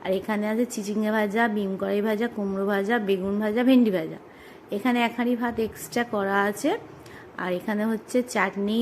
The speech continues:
হচ্ছে তোমার শ্যামলা ট্যামলা দিয়ে, তেঁতুল চালতা ফালতা দিয়ে। আর এখানে ডাল, নারকেল চাই, পায়েস।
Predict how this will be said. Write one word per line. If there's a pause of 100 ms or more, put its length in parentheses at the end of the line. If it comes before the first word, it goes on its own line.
হচ্ছে
তোমার (360)
শ্যামলা
ট্যামলা
দিয়ে, (180)
তেঁতুল
চালতা
ফালতা
দিয়ে।
আর
এখানে
ডাল,
নারকেল
চাই,
পায়েস।